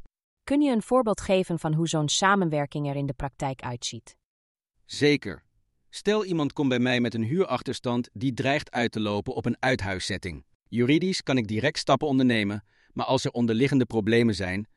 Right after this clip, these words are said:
Speaker 2: zoals schulden of mentale klachten, is het cruciaal dat andere professionals tegelijkertijd worden ingeschakeld.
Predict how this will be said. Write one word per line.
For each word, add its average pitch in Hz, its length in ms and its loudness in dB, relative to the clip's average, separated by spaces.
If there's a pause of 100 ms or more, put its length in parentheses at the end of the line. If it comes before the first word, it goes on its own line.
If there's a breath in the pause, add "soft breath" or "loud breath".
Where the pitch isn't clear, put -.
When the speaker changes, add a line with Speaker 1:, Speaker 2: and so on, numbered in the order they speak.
(160)
Speaker 2:
zoals 101 320 -6
schulden 123 400 2
of 101 120 -4
mentale 104 420 -2
klachten, 107 480 -2 (340)
is 110 120 -4
het 120 160 -4
cruciaal 139 600 2
dat 117 200 -4
andere 147 300 0
professionals 123 640 -2
tegelijkertijd 117 640 -2
worden 113 200 -2
ingeschakeld. 92 720 -6